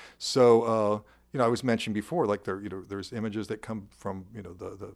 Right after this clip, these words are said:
my dream, dream imagery or subconscious. I pay attention to that.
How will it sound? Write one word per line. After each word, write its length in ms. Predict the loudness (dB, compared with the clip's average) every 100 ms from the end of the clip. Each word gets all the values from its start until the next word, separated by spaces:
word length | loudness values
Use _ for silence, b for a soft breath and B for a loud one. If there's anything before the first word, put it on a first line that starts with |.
| -12
my 220 | -12 -14 -18 b b b b -20 -20 -20 -20
dream, 360 | -10 -2 0 0
dream 260 | 0 2 2
imagery 540 | 0 -2 2 4 4
or 420 | 2 2 2 0
subconscious. 840 | -4 -6 -4 0 0 0 -2 -2 -6
I 80 |
pay 200 | -8 -4
attention 420 | -4 -4 -8 -6 -8
to 60 |
that. 360 | -4 -2 -2 -4